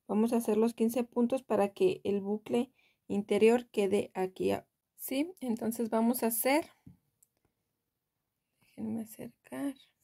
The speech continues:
que se alejó la cámara. Listo. Entonces vamos a hacer, este, un punto en cada punto de los quince que tenemos solamente por el bucle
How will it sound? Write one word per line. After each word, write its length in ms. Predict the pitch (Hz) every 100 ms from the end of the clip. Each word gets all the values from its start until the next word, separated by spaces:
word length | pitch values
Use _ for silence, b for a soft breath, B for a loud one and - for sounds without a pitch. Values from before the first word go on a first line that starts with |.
| _ _ _ _ _ _ _ - _
que 140 | - 233
se 160 | -
alejó 360 | 196 214 208 214
la 220 | 233 233
cámara. 540 | - 208 214 247 339 - _ _ _ _ _
Listo. 360 | 220 214 - - - - - _ _ _ _ _ _
Entonces 460 | 214 233 240 262
vamos 320 | 247 262 277 285
a 60 |
hacer, 420 | 247 - 285 339 - _
este, 300 | 214 220 220
un 140 | 247
punto 340 | 240 262 247 269
en 100 | 254
cada 340 | 240 240 240
punto 380 | 240 254 262 277
de 100 | 262
los 180 | 214 -
quince 320 | 214 226 240
que 120 | 220
tenemos 480 | - 220 233 247 254
solamente 560 | 208 226 220 220 220
por 260 | 233 - 196
el 100 | 196
bucle 540 | 208 233 - 285 320